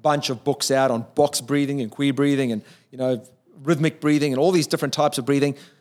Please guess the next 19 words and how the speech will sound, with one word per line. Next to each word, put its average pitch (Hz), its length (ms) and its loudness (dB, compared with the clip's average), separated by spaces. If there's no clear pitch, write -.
From 190 220 4
the 160 80 6
research 196 340 4
from 151 140 0
one 160 100 2
of 151 80 4
our 139 80 2
P - 140 -4
H 147 180 -2
D 156 140 -2
students, 151 440 -2
uh, 127 220 0
Mark 135 240 2
Stevenson, 156 460 -2
it - 200 -16
really 156 320 2
is 135 120 2
simple. 185 320 0
Breathe. 135 440 0